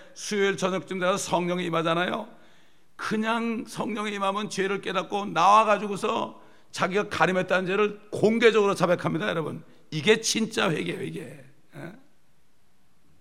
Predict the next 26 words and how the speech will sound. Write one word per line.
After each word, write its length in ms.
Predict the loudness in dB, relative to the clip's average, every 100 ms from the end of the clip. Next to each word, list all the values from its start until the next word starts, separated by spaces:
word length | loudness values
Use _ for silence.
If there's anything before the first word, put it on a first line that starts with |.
| -20 -20 -20 -20 -20 -20 -20 -20 -20 -20 -20 -20 -20 -20 -16
그 80 | -10
어떤 480 | -8 -6 -6 -8 -14 -20 -8
전도자가 720 | -4 -2 -2 -2 -2 -4 -6 -14 -20 -20 -20 -8
그 120 | -6
얘기를 220 | -6 -6
하니까 600 | -6 -8 -10 -12 -14 -16
막 320 | -10 -8 -8 -6
교단에서 460 | -4 -2 -4 -4
일어나서 460 | -6 -8 -10 -12 -10
저거 180 | -8 -8
이단이라고. 680 | -2 -2 -2 -8 -14 -16 -20 -20 -20 -20 -20 -20 -20 -20 -20 -20 -12
아, 100 | -10 -10 -8
죄를 280 | -6 -6
자백한 360 | -6 -8 -8 -8
게 80 | -6
왜 100 | -6
이단입니까? 440 | -6 -8 -10 -16 -20 -20 -20 -20 -20 -20 -20
사도 360 | -8 0 2 4
바울이 340 | 4 4 0
전도할 380 | -2 0 -2 -2
때도 200 | -2 -2
사람들이요, 760 | 0 -2 -2 -2 0 2 0 -8 -20 -20 -18
다 260 | -8 2 2
죄를 360 | 2 2 2 0
자백하고 560 | -2 -4 -2 -2 0
나와서 600 | 0 0 0 0 -2 -4